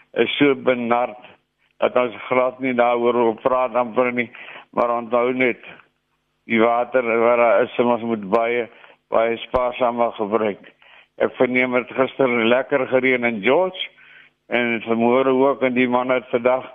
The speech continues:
hulle eerste kompetisie van die jaar, en hulle gesê, hulle verwag om baie goeie vangste te kan hê. En die klein sê vir my dat in die omgewing van George en Mosselbaai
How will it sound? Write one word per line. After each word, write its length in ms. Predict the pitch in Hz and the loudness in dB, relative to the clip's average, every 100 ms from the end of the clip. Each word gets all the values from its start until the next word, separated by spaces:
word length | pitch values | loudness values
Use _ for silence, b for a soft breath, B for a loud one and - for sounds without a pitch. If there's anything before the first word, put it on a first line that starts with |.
| B B B B - | B B B B -4
hulle 180 | 120 127 | 0 2
eerste 400 | 131 135 123 143 123 | 2 0 0 -2 0
kompetisie 800 | 131 117 127 - 143 - 127 - B B B B B B B B _ _ - | -2 0 -2 0 -2 -2 -6 -6 B B B B B B B B _ _ -4
van 140 | 131 131 | 0 0
die 120 | 123 | 0
jaar, 320 | 117 131 139 131 - _ _ b b b b | 0 0 -2 -8 -20 _ _ b b b b
en 240 | - 123 120 | -2 0 2
hulle 220 | 123 120 - | 2 0 -4
gesê, 320 | 110 147 135 131 | -4 2 2 2
hulle 320 | 123 123 120 | 2 2 2
verwag 400 | 127 117 127 123 | 0 2 0 0
om 160 | 127 120 | -2 0
baie 300 | 120 123 120 B B B - | 0 0 -6 B B B -2
goeie 220 | 127 127 - | 0 2 0
vangste 420 | 131 135 - 127 113 | -2 -2 -2 -2 0
te 100 | 113 | 0
kan 240 | 120 120 | 0 2
hê. 240 | 120 110 90 - _ _ b b b _ | 0 0 -2 -14 _ _ b b b _
En 180 | 107 123 | -4 -2
die 100 | 135 | -2
klein 300 | - 139 143 | 0 0 0
sê 240 | 147 143 | 0 0
vir 160 | 127 131 | 0 0
my 140 | 139 127 | 0 2
dat 200 | 127 120 | 0 0
in 120 | 127 | 0
die 140 | 127 | 2
omgewing 580 | 120 113 139 139 135 135 123 B B B _ - | 0 0 2 2 2 -2 -8 B B B _ -4
van 180 | 120 113 | 0 0
George 440 | 104 135 - 131 | 2 0 -2 -4
en 80 | 120 | 2
Mosselbaai 560 | 120 127 127 123 127 | 4 2 0 0 0